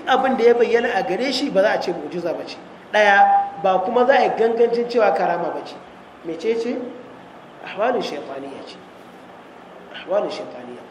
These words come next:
To waɗannan abubuwan ya kamata mu gane mu fahimta. Mun lura da kyau? To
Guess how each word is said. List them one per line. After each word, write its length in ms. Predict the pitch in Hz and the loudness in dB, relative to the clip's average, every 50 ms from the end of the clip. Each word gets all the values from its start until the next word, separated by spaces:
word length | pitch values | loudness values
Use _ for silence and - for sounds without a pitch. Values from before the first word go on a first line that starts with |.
| - - - - | -20 -20 -20 -14
To 80 | - 165 | -8 -2
waɗannan 480 | 175 233 294 - 247 226 226 226 214 - | -2 0 2 2 2 2 2 2 2 2
abubuwan 480 | 208 208 - - - - 220 214 190 185 | 0 0 0 -2 -2 -2 -2 -2 0 0
ya 100 | 190 185 | -2 -2
kamata 360 | - 180 175 175 180 175 170 | -2 -2 -2 -2 -2 -2 -2
mu 120 | 165 170 - | -4 -4 -2
gane 220 | 180 202 196 180 156 | -2 -2 0 -2 -4
mu 80 | - - - | -6 -8 -12
fahimta. 320 | - - - - - - - - - - - - - - - - - - - - - - - - - - - - - - - - - - - - - | -14 -16 -18 -20 -20 -20 -20 -20 -20 -20 -20 -20 -20 -20 -20 -20 -20 -20 -20 -20 -20 -20 -20 -20 -20 -20 -20 -20 -20 -20 -20 -20 -20 -20 -20 -12 -6
Mun 140 | 165 185 - | -4 -4 -2
lura 180 | 190 190 190 190 | -2 -2 0 0
da 140 | 190 175 | 0 0
kyau? 400 | 175 180 202 208 - - - - - - - - - - - - - | 0 0 0 -2 -2 -4 -6 -10 -12 -14 -16 -16 -18 -18 -18 -16 -8
To 60 | - | -4